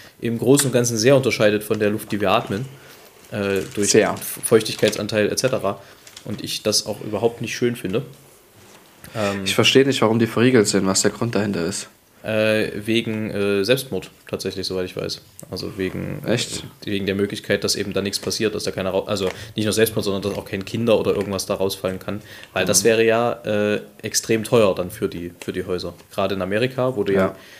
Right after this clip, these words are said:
Speaker 1: alles und jeden, auf alles und jeden verklagen kannst, äh, wollen die sich da, glaub ich, einfach keiner Gefahr aussetzen, da in irgendeiner Form sich haftbar zu machen. Was, äh, extrem nervig ist, aber schon auch irgendwo ein bisschen nachvollziehbar.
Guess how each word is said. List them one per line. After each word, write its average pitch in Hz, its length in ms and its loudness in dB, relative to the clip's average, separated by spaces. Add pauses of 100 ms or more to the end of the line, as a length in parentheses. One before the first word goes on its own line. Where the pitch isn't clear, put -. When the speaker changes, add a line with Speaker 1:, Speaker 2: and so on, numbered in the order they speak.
(100)
Speaker 1:
alles 117 280 2
und 107 160 -4
jeden, 127 420 0
auf 110 180 -4
alles 113 240 0
und 104 140 -6
jeden 104 240 -2
verklagen 117 460 0
kannst, 131 340 -4 (640)
äh, 107 300 2 (240)
wollen 104 160 2
die 104 80 -2
sich 104 160 -6
da, 101 100 0
glaub 95 220 -2
ich, - 100 -10
einfach 98 400 -6
keiner 101 260 -2
Gefahr 98 320 -2
aussetzen, 95 520 -4
da 95 100 -2
in 95 80 -6
irgendeiner 98 320 -6
Form 92 340 -6
sich 95 200 -6
haftbar 85 360 -6 (100)
zu - 120 -4
machen. 82 240 -8 (2250)
Was, - 400 0
äh, 98 200 0
extrem - 420 -6
nervig 101 400 -2
ist, - 140 -2
aber 104 180 -2
schon - 240 -8
auch - 140 -10
irgendwo 98 260 -8
ein 90 60 -10
bisschen 92 340 -6
nachvollziehbar. - 640 -12